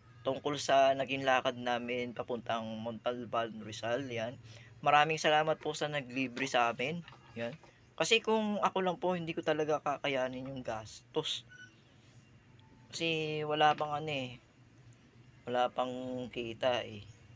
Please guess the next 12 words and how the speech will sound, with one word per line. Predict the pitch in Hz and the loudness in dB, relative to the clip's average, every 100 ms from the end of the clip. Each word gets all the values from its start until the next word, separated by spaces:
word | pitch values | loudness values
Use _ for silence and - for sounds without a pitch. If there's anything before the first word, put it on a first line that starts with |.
| - - - - - | -20 -20 -20 -20 -16
Yan. | 113 107 - - - - - - - - | -12 -12 -12 -16 -18 -18 -18 -18 -18 -10
May | 135 147 143 | -4 -4 -2
mga | 147 143 - | 0 0 2
pagawa | 143 139 147 147 | 2 2 2 2
sa | 151 | 0
atin | 151 139 120 | -2 -4 -2
pero | 123 123 | 0 0
wala | 120 120 120 | 2 0 0
pang | 123 117 | -2 -4
D | 120 120 | -10 -10
P. | - 113 104 - - - - - - - - - | -12 -14 -14 -18 -20 -20 -20 -20 -20 -20 -20 -4
Ah, | 135 143 147 147 143 147 | 0 2 2 2 2 0